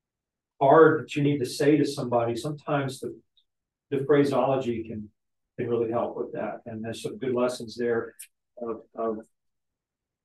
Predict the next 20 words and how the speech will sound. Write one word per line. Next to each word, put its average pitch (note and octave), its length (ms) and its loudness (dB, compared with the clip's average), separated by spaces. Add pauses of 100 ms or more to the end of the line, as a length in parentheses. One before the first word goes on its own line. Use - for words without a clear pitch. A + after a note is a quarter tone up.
(100)
"Will B2 160 0
you D3+ 200 -2
really?" - 280 -6 (720)
You A2+ 80 -18
know? A#2+ 180 -8 (1800)
So A2 320 -4 (100)
there's B2 160 -8
some B2 140 -6
wisdom B2 380 -4
in G#2 80 -6
that. G2+ 220 -12 (140)
Um, A#2+ 220 -4
but C#3 260 -2 (300)
so D3 200 8
then, D#3 360 8
then F3 160 4
he D#3+ 180 2
makes C3+ 300 0
this B2 220 -2
statement. A#2 460 -4